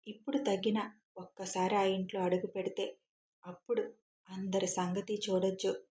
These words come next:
ఈ దద్దోజనం దగ్గరికి వెళ్ళడం మానేసి రేపు ముందు ఆవిడిని కలవాలి" అనుకొని అక్కడి నుంచి వెళ్ళిపోతుంది పద్మిని.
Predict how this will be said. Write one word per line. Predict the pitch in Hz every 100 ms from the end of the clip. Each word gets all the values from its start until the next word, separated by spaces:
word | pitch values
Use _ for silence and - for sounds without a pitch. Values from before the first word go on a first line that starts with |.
| _ _ _
ఈ | 190 185 -
దద్దోజనం | - 175 175 190 190 190 190 190
దగ్గరికి | 185 185 190 190
వెళ్ళడం | 175 165 175 190 190
మానేసి | 175 175 180 - - - _ _ _ -
రేపు | 190 190 190
ముందు | 180 170 180 202 - -
ఆవిడిని | 180 180 190 202 202
కలవాలి" | 196 175 180 180 185 - 185
అనుకొని | 180 180 185 277 - _ _ _
అక్కడి | 165 185 - 180
నుంచి | 180 175 - -
వెళ్ళిపోతుంది | 185 180 185 - 180 208 196 226
పద్మిని. | - 196 180 190 190